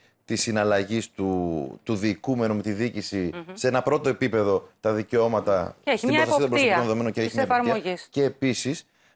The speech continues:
Speaker 1: προβλέπεται η αρχή της λογοδοσίας, που σημαίνει ότι ο υπεύθυνος επεξεργασίας οφείλει να αναφέρει εάν, ε, να, να απολογεί,
Speaker 2: Ναι,
Speaker 1: να
Speaker 2: ναι, ναι, ναι.
Speaker 1: λογοδοτεί στην ουσία
Speaker 2: Μμμ.
Speaker 1: για την εργασία που έχει κάνει.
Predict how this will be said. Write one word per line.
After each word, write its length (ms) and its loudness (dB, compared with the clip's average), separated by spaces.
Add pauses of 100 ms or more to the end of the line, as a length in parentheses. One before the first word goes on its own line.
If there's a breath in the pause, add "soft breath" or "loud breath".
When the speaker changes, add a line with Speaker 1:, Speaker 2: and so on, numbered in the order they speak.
Speaker 1:
προβλέπεται 840 0
η 160 0
αρχή 220 -2
της 100 -18
λογοδοσίας, 880 -2
που 100 -10
σημαίνει 420 -4
ότι 220 -2
ο 340 0
υπεύθυνος 500 -4
επεξεργασίας 720 -4 (200 soft breath)
οφείλει 580 -2 (260 soft breath)
να 260 0
αναφέρει 760 0
εάν, 600 0 (960 soft breath)
ε, 200 -6
να, 320 -8
να 100 0
απολογεί, 500 2
Speaker 2:
Ναι, 40 4
Speaker 1:
να 60 0
Speaker 2:
ναι, 100 4
ναι, 40 2
ναι. 60 4
Speaker 1:
λογοδοτεί 480 2
στην 220 -6
ουσία 300 0
Speaker 2:
Μμμ. 320 -6
Speaker 1:
για 140 0
την 140 -2
εργασία 380 0
που 60 -2
έχει 140 -4
κάνει. 380 0